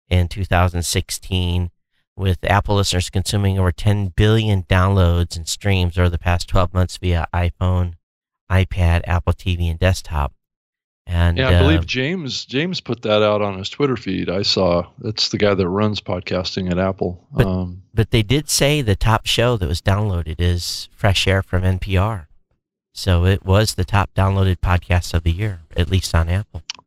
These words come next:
Speaker 2: Wow. Okay.
Speaker 1: Yeah. So, I, you know, I don't think I've ever listened to that show, but, you know,
Speaker 2: Yeah,
Speaker 1: N P R
Speaker 2: I've listened to it before. It's, it's a well-produced show.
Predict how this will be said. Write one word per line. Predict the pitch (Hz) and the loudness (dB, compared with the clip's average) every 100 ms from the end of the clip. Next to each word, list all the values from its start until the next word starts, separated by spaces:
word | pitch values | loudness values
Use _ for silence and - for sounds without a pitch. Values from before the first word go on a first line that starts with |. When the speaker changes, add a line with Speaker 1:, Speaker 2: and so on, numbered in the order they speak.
| _ _ _ _ | _ _ _ _
Speaker 2:
Wow. | - 190 143 - _ _ - | 0 2 0 -6 _ _ -14
Okay. | 143 - 135 - - | -6 -2 -2 -2 -2
Speaker 1:
Yeah. | 90 98 98 82 - _ _ _ _ _ _ _ _ | 2 4 2 -4 -14 _ _ _ _ _ _ _ _
So, | - - - 92 87 87 87 78 82 _ _ _ - | -14 -12 -2 0 2 2 0 -2 -8 _ _ _ -4
I, | 98 | 0
you | 101 | 4
know, | 92 | 4
I | |
don't | 101 98 | 4 4
think | 90 | 2
I've | 85 87 | 2 2
ever | 87 | 2
listened | 90 110 - 82 | 2 0 -2 -4
to | |
that | 78 76 | -4 -6
show, | - 76 76 76 | -4 -2 -4 -2
but, | 82 76 - - | -4 -4 -10 -6
you | 92 92 | 0 2
know, | 80 - | 0 -2
Speaker 2:
Yeah, | |
Speaker 1:
N | 104 | 0
P | 170 | 2
R | 175 | 2
Speaker 2:
I've | 151 | 2
listened | 127 127 | 0 0
to | 120 | -2
it | 113 | -4
before. | 104 107 98 | -6 -8 -8
It's, | 107 175 - - _ _ - _ | -6 -4 -6 -6 _ _ -20 _
it's | 135 165 185 | -2 0 2
a | 175 | 2
well-produced | 127 131 127 117 113 110 | 2 2 0 -2 -2 -4
show. | 117 101 123 | -4 -6 -8